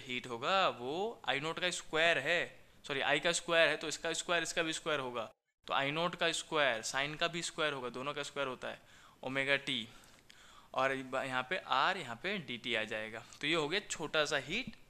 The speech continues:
जो छोटे टाइम में प्रोड्यूस होगा। अब मैं कहता हूँ कि पूरा एक साइकिल में हीट कितना प्रोड्यूस होगा, एक साइकिल की वजह से हीट बताओ, तो हम क्या बोल देंगे, इंटीग्रेशन कर देंगे by integrating both side।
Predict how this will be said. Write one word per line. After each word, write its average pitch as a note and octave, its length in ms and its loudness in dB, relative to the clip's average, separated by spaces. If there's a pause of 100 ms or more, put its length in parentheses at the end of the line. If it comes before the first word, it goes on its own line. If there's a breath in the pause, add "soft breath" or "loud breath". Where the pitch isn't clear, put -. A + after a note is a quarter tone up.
जो G#3+ 60 -8
छोटे C3+ 280 -6
टाइम B2+ 160 2
में E3+ 100 -8
प्रोड्यूस F3+ 320 -2
होगा। G#2+ 180 -10 (580)
अब C#3 100 4
मैं E3+ 100 2
कहता F3+ 260 0
हूँ G3+ 100 0
कि G#3+ 120 -6
पूरा G3+ 220 2 (120)
एक G3+ 140 0
साइकिल G3+ 300 0
में G3+ 100 0
हीट F3+ 200 -4
कितना - 200 -2
प्रोड्यूस C3 240 -2
होगा, B2 220 -2
एक F3 160 2
साइकिल E3 340 0
की D#3+ 100 -6
वजह D#3 140 0
से C#3+ 140 -4
हीट D3 200 -4
बताओ, A2+ 260 -10 (640 soft breath)
तो D3+ 60 -4
हम C#3 140 -8
क्या F#3+ 140 0
बोल D3+ 180 -4
देंगे, A2 160 -6
इंटीग्रेशन F3 460 -4
कर G#3 120 -8
देंगे G3 240 -10 (260 loud breath)
by B2 180 0
integrating F#3+ 480 -4
both F#3 180 -6
side। E3+ 180 -4